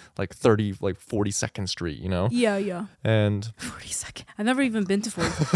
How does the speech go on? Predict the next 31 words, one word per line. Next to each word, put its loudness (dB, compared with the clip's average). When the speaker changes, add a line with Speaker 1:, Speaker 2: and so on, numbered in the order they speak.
Speaker 2:
I've 12
never 8
been 4
up, 6
up 4
to 4
forty-second. 6
Speaker 1:
<laughs> -8
But, 10
yeah, 8
I 8
mean, 2
but 4
ultimately, 4
I 8
think -4
that 4
even -2
if -2
you -2
go 4
through 0
with 0
this -4
decision -2
and 2
Mino 2
does 0
go 2
there, 4
Speaker 2:
Mm-hmm. 2